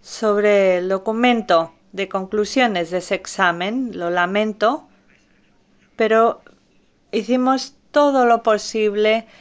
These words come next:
pero claramente las diferencias eran demasiado grandes. No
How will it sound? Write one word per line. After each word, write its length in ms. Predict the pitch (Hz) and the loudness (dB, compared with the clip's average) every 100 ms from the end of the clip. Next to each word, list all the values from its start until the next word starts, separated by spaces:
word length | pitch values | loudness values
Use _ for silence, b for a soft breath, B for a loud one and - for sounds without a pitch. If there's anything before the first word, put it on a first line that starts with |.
| b _ | b _
pero 280 | 226 220 226 | 2 2 4
claramente 580 | 220 208 208 202 208 208 | 4 4 2 -2 0 2
las 380 | 196 190 - - | 0 -2 -8 -12
diferencias 1040 | 185 226 - 190 185 180 208 202 202 - - | -6 -4 -2 -2 -2 -6 0 0 0 -6 -6
eran 400 | 196 196 202 208 | -2 -2 -4 -10
demasiado 1040 | 202 190 214 196 185 165 - 220 190 180 175 | -10 0 0 2 -2 -4 -6 0 2 2 0
grandes. 680 | 165 147 156 156 - - - | 0 0 -2 -10 -14 -14 -14
No 500 | 185 185 185 190 | -12 -6 -4 -6